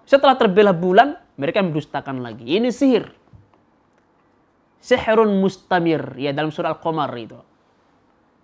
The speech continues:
Surat bulan. Sesungguhnya ini adalah sihir yang terus-menerus dilakukan oleh Muhammad. Salah seorang di antara mereka mengatakan, "Kita akan buktikan kebenaran mukjizat ini.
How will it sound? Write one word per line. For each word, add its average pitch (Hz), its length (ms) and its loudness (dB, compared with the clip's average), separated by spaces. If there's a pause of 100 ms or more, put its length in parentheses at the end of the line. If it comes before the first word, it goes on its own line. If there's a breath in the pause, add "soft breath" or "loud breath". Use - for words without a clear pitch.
(120)
Surat 131 320 -10
bulan. 127 480 -2 (1300)
Sesungguhnya 208 400 -4
ini 247 160 -2
adalah 220 240 0
sihir 262 320 0
yang 226 160 0
terus-menerus 233 640 -2
dilakukan 208 480 -2
oleh 208 80 -6
Muhammad. 165 400 -6 (1040 soft breath)
Salah 208 160 -2
seorang 302 240 0
di 269 80 0
antara 220 240 -2
mereka 180 320 -2
mengatakan, 143 640 -2 (240)
"Kita 247 160 0
akan 220 240 -2
buktikan 226 400 -4
kebenaran 165 640 0 (400)
mukjizat 220 480 -2
ini. 220 240 -6